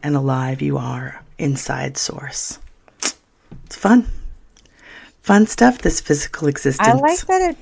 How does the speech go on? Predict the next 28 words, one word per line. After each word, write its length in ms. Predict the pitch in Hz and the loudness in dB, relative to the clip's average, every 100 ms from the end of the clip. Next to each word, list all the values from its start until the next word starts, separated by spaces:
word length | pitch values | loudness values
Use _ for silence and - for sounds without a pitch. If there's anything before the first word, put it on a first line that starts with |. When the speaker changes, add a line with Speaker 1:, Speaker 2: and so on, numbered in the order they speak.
| - | -4
Speaker 2:
it 160 | 233 - | -4 -2
takes 400 | 226 214 - - | -2 -2 -2 0
the 80 | 240 | 0
pressure 540 | - 175 214 - 202 | 0 0 0 0 2
off, 300 | 151 165 - | 2 0 -4
too, 360 | - 180 156 160 | -6 -2 -2 -2
because, 680 | 170 - 175 175 170 - - - - - _ - | -8 -2 2 2 0 -6 -10 -14 -20 -20 _ -10
you 120 | 208 | 0
know, 180 | 208 202 | 2 4
it's 240 | 220 208 - _ | 2 -2 -6 _
kind 280 | - 254 269 | -6 0 0
of 100 | 349 | 0
sad 320 | - 240 254 | 2 4 4
and 120 | 254 247 | 2 -2
scary 360 | - 196 247 | 0 2 4
to 100 | 269 | 2
think 320 | - 175 180 | 0 -2 0
that 160 | 180 160 | 2 4
we're 140 | 175 | 6
all 260 | 170 160 160 | 6 6 4
alone 360 | 151 139 147 131 | 2 0 -2 -4
in 120 | 139 | -6
here, 420 | 180 139 65 180 180 | -4 -2 -2 -2 -4
you 140 | 170 | 0
know? 360 | 156 165 208 262 | 4 4 4 0
Speaker 1:
Right. 480 | 196 175 165 - - - - 208 | -4 -4 -4 -6 -14 -20 -12 -2
Speaker 2:
And, 480 | 202 190 190 185 190 - | 2 4 2 -2 -6 -2
um, 460 | 185 170 160 156 | 0 2 -2 -8